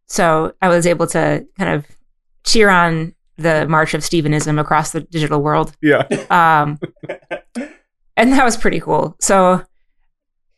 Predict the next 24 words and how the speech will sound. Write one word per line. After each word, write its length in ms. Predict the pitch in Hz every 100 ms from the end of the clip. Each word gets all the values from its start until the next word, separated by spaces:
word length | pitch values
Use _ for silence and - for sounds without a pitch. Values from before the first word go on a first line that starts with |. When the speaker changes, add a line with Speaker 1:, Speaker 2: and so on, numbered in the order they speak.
| _ -
Speaker 1:
yeah, 420 | 196 170 214 277 -
I, 60 |
I 20 |
don't 160 | 311 302
really 160 | 294 254
watch 220 | 214 254
a 40 |
lot 140 | 277 277
of 80 |
streams. 520 | 294 311 311 330 311 -
I 80 | 208
think 180 | 254 254
it's 140 | -
because 240 | 214 214 185
I, 140 | 170 165
I 80 |
really, 420 | 165 156 175 175 -
like, 180 | 151 -
it's, 340 | - - - _ _
I 80 | 175
need 200 | 175 180
to 60 | 175
have 180 | 160
a 200 | 147 143